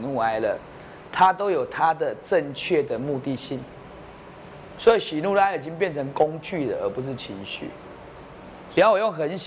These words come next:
欢喜的心跟他互动，是让大家学习态度变好。当有拜师弟子不，我用怒相去吓他，也是因为人频率是很乱，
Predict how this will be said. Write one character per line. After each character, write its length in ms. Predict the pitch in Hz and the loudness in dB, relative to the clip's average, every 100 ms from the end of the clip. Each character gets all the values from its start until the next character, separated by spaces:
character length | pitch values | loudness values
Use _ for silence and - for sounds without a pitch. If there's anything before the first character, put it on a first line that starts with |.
| - - | -4 2
欢 180 | 185 | 2
喜 120 | 190 151 | 2 -8
的 60 | |
心 120 | 135 | -4
跟 100 | 156 | 0
他 120 | 156 151 | 2 2
互 120 | 160 | 0
动， 140 | 147 | -2
是 80 | 151 160 | 0 2
让 120 | 160 | 4
大 120 | 160 | 4
家 100 | 151 | 2
学 340 | 147 - 139 | 0 -2 2
习 220 | 143 139 131 | 2 0 -2
态 140 | 143 | 2
度 100 | 139 | 2
变 180 | 135 139 | 2 0
好。 200 | 110 - - - - - - - | -2 -8 -12 -20 -20 -20 -2 6
当 160 | 185 | 8
有 80 | 185 | 8
拜 180 | 147 185 | 6 4
师 160 | 170 | 4
弟 200 | 185 208 | -6 -6
子 100 | 151 | -6
不， 100 | 135 | 0
我 160 | 156 139 | 2 4
用 220 | 135 165 - | 4 2 -2
怒 260 | 196 196 156 | -2 0 -2
相 320 | - 175 147 | 2 2 2
去 120 | 147 | -8
吓 340 | 139 - 160 139 | -6 0 0 0
他， 220 | 139 135 | -2 -2
也 80 | 131 | -2
是 160 | 165 156 - - - - | -4 -8 -10 -20 -20 -4
因 140 | - 277 | 2 6
为 100 | 277 | 6
人 400 | 202 156 151 170 | 6 -2 -2 -4
频 220 | - 180 | -2 0
率 100 | 214 | 2
是 120 | 196 | 2
很 120 | 160 | 4
乱， 200 | 160 - | 4 2